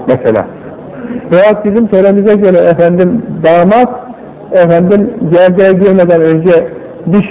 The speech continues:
şerakı işer de ondan sonra girer. Böyle töre olmaz. Neden? İslam'a aykırı, Allah'ın emirlerine aykırı. Ama bizim töremize göre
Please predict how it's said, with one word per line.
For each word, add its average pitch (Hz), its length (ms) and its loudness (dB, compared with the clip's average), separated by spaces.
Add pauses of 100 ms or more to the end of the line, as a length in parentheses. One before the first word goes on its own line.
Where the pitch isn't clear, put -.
şerakı 170 380 2
işer 214 380 0
de 233 40 2
ondan 190 380 2
sonra 151 120 2
girer. 135 320 2 (260)
Böyle 120 160 0
töre 131 320 2
olmaz. 175 180 2 (1900)
Neden? 190 380 2
İslam'a 135 440 -2
aykırı, - 520 0
Allah'ın 139 360 2
emirlerine 139 460 2
aykırı. 113 340 0 (380)
Ama 190 320 2
bizim 220 240 2
töremize 190 460 2
göre 175 420 2